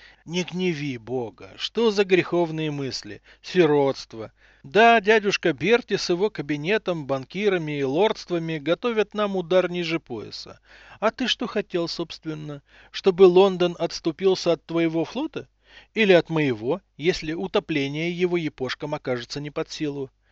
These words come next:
Это мой дорогой британский реал-политик в действии. А про разные злокозненные разговоры в твоем окружении. Николай помолчал, потом положил свою руку поверх руки Вильгельма. «Ветер все унесет».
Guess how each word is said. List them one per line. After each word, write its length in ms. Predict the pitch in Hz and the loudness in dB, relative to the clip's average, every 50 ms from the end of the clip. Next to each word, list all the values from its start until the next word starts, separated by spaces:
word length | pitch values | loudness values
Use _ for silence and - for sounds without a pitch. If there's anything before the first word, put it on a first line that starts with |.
| _ _ _ | _ _ _
Это 240 | - 190 - - 247 | -8 -4 -2 0 0
мой 180 | 226 240 247 247 | 0 0 0 4
дорогой 460 | 196 220 208 214 208 196 208 233 226 | 6 6 6 6 6 4 2 0 0
британский 640 | 180 175 180 170 - 202 214 202 185 - - 190 185 | 2 0 0 0 2 0 0 0 -2 -4 -2 0 0
реал-политик 840 | 165 165 175 185 208 208 208 - 196 175 165 180 214 - - 165 131 | 0 2 0 0 0 -2 0 0 0 0 0 -2 -6 -8 -10 -10 -10
в 80 | 139 135 | -10 -8
действии. 680 | 135 135 127 117 - - - - 113 110 110 110 - _ _ _ _ _ _ | -6 -6 -6 -6 -8 -10 -14 -16 -16 -16 -16 -18 -20 _ _ _ _ _ _
А 140 | - 160 - | -2 -2 -2
про 260 | _ - 170 170 156 | _ 2 2 2 4
разные 440 | 156 165 170 165 147 143 151 151 143 | 6 4 4 4 2 0 -4 -4 -4
злокозненные 760 | 131 143 151 151 - - 165 147 147 156 151 151 151 147 143 | -4 -4 -6 -4 -2 -4 -4 -4 -4 -6 -8 -6 -4 -4 -4
разговоры 640 | 139 139 135 139 160 170 175 226 269 254 185 135 | -4 -4 -4 -2 -2 -2 0 -2 -4 -4 -4 -4
в 100 | - - | -6 -8
твоем 320 | - 123 127 123 123 123 123 | -10 -8 -6 -6 -6 -8 -10
окружении. 720 | - - 123 120 117 113 117 113 110 110 107 104 104 110 _ _ _ _ _ _ _ _ _ _ _ | -12 -12 -10 -10 -10 -10 -10 -10 -12 -14 -16 -18 -18 -20 _ _ _ _ _ _ _ _ _ _ _
Николай 440 | 147 143 135 - 135 123 127 123 120 | -12 -10 -8 -6 -6 -4 -4 -4 -6
помолчал, 680 | - - 127 127 127 123 123 - - - 185 180 165 - _ _ _ _ _ | -6 -8 -10 -8 -8 -8 -6 -4 -2 0 0 -2 -2 -8 _ _ _ _ _
потом 320 | - 131 - 180 170 156 - _ | -8 -4 -4 -4 -4 -6 -6 _
положил 460 | - 151 147 139 131 123 147 151 143 | -2 0 0 0 0 -2 -2 -4 -4
свою 340 | - - 135 131 127 127 127 | -6 -6 -4 -4 -2 -2 -2
руку 240 | 147 147 - 147 127 | -4 -4 -6 -6 -6
поверх 400 | - 131 127 135 135 127 - - | -4 -4 -2 -4 -4 -6 -8 -8
руки 300 | 131 127 - - 139 127 | -10 -10 -8 -8 -8 -6
Вильгельма. 580 | 123 123 120 117 117 110 101 104 98 85 - _ _ _ _ _ _ _ _ _ _ | -6 -6 -8 -8 -10 -12 -12 -12 -14 -18 -20 _ _ _ _ _ _ _ _ _ _
«Ветер 440 | - 151 175 220 240 - 196 165 135 | -8 -2 0 0 0 0 -4 -8 -10
все 260 | - - - 196 214 214 | -10 -4 0 0 2 2
унесет». 520 | 180 143 117 104 - - - 101 - - | 0 -2 -4 -8 -12 -14 -14 -16 -18 -20